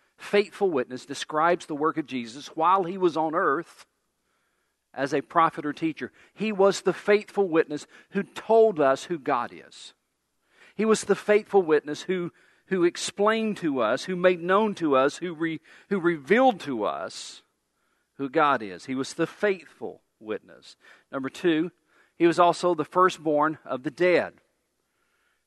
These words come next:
Firstborn from the dead refers to, of course, to his death and his resurrection. So the faithful witness describes his time on earth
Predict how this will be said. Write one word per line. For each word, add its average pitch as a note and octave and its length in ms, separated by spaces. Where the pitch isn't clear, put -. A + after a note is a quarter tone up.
Firstborn F3 500
from F3 260
the D#3 80
dead C3+ 400
refers F3 440
to, D3+ 100
of - 160
course, D#3+ 240
to D3 100
his C3+ 200
death C#3 360
and C#3+ 100
his C3+ 220
resurrection. C#3 760
So D#3+ 300
the D3 160
faithful G#3 420
witness E3+ 420
describes E3+ 540
his D#3+ 180
time F3 340
on D3 180
earth E3+ 440